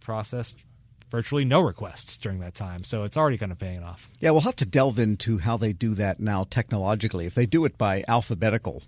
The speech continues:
Speaker 2: or by year, then you've got, you know, it comes out of the file cabinet and it gosh darn better well go into the same slot it came out of, or it'll never be found again.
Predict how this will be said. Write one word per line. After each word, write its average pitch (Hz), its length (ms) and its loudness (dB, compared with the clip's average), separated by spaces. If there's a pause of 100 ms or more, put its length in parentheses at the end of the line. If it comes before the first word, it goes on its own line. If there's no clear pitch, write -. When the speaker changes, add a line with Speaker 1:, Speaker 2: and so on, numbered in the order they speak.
Speaker 2:
or 110 160 -4
by 90 180 -4
year, 101 480 -2 (440)
then 117 180 4
you've 101 240 0
got, 92 340 -2 (100)
you 117 120 -4
know, 82 120 -2
it 87 120 -8
comes 107 240 0
out 107 120 4
of 104 80 -2
the 95 80 -8
file 113 280 6
cabinet 95 520 -2
and 98 120 -6
it 85 80 -10 (400)
gosh 107 280 0
darn 107 280 0
better 107 260 0
well 104 220 0
go 107 220 0
into 104 140 0
the - 60 -6
same 113 300 2
slot 110 320 2
it 98 140 -4
came 107 200 -2
out 117 160 2
of, 95 240 -4 (280)
or 110 120 -2
it'll 104 160 -2
never 113 240 2
be 98 120 -2
found 113 340 2
again. 92 420 0